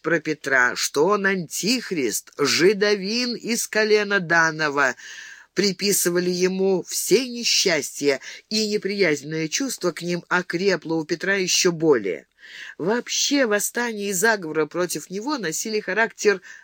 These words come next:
религиозный. Заговорщики постоянно указывали, что они действуют во имя интересов церкви, и Пётр постепенно привык видеть в церкви не помощницу, не сотрудницу,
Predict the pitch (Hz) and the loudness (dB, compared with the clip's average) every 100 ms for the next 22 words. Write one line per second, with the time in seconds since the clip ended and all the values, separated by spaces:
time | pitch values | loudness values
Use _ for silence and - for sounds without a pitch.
0 | - 185 233 214 220 165 220 233 208 - | -4 -2 0 -2 -6 -2 0 0 0 -4
1 | 80 53 _ - - - - 180 170 180 | -12 -16 _ -16 -12 -4 0 2 4 2
2 | 190 - 190 214 285 302 320 320 269 196 | 2 0 0 -2 -2 -2 -2 0 2 0
3 | 156 160 165 151 139 135 143 143 - 151 | 0 -2 2 2 0 -2 -2 -2 -2 -2
4 | 165 165 226 180 151 165 160 - 147 143 | 0 -2 -6 -2 0 0 -4 -4 0 0
5 | 113 127 156 214 190 185 175 170 190 190 | 0 -4 -2 -2 -4 -6 -4 0 0 0
6 | 196 196 - 254 175 98 - 80 - - | -6 -8 -2 0 0 -2 -8 -8 -8 -10
7 | - - - 208 226 - 226 240 247 277 | -16 -14 -6 0 0 4 6 6 4 -4
8 | - 285 - 285 277 269 277 285 262 226 | -4 -6 -4 -4 -4 -4 -4 -4 -2 -4
9 | 185 208 185 190 - - - 320 294 - | -4 -4 -4 -4 -6 -4 0 0 -2 -4
10 | 131 107 - - - - 175 220 202 196 | -2 -2 -4 -14 -14 -6 -2 0 2 0
11 | 175 156 214 - 185 120 - 131 175 220 | 0 0 -2 -4 -8 -6 -4 -2 0 2
12 | 214 196 - 135 202 180 220 208 - 139 | 2 0 -2 -2 -2 -2 -4 -2 0 2
13 | 120 82 | 2 -2